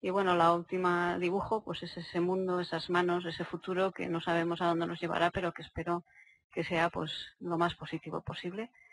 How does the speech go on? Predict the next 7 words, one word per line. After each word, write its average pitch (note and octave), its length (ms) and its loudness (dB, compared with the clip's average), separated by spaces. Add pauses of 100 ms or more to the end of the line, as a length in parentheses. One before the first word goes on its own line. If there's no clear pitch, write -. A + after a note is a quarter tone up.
(400)
Y G3+ 80 -2
bueno, G3 180 6
hasta F3 180 2
aquí G3 300 -2
quería F#3+ 380 4
comentaros - 1600 -2
esto, G#3 360 -6